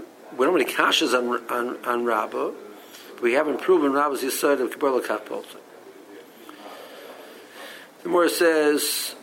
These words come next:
um, "V'ha-, v'harovin Saba, Tafle Hahubar Goizlo, the Rav." Ravin Saba took a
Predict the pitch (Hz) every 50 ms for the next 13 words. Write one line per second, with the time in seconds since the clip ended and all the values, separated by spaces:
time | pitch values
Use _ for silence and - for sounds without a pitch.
0 | - 151 139 127 127 123 120 131 - - - - - - - - - - - 143
1 | 131 135 120 127 143 - - - - - - - - 135 131 - 139 135 127 127
2 | 151 185 226 196 165 180 165 160 160 160 - - - - - 170 165 196 208 190
3 | 147 139 131 135 143 - - - - - - - - - - - - - - -
4 | - - - - - - - - - - - - - - - - - 170 208 220
5 | 202 - - 185 165 165 165 165 - 139 151 123 127 185 180 - 151 151 147 120
6 | - 127 120 120 110 - - - 143 160 170 - - - - - 127 139 151 151
7 | 160 139 123 117 - - - - - - - - - - - - - - - -
8 | - - - - - - - - - - - - - - - - - - 117 113
9 | - - 113 113 117 - - 123 123 123 120 - - - - - - - - -
10 | 127 135 156 170 170 160 151 151 143 - - - 127 110 110 107 113 123 147 -
11 | - - - - - - - - - - - - - - - 165 151 - 143 135
12 | 131 127